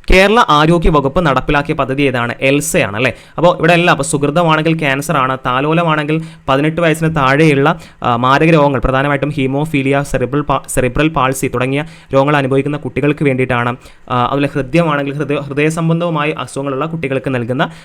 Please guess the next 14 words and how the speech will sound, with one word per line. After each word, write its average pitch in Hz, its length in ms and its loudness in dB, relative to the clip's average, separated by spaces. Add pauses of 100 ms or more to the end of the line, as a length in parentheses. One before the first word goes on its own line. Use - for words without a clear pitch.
(220)
ആ, 120 180 2
സൗജന്യ 139 360 2
ചികിത്സ 139 320 0
നൽകുന്ന 131 280 -2
പദ്ധതിയാണ് 123 400 -4
എന്താ? 117 220 -4 (340)
ആ, 113 320 -2
ഹൃദയം 143 280 2
എന്ന് 156 120 4
പറയുന്നത്. 104 280 -4
അപ്പോ 165 180 0
ഏതാണ്? 135 340 -2 (240)
എൽസയാണ് 127 540 0
അല്ലേ? 120 140 0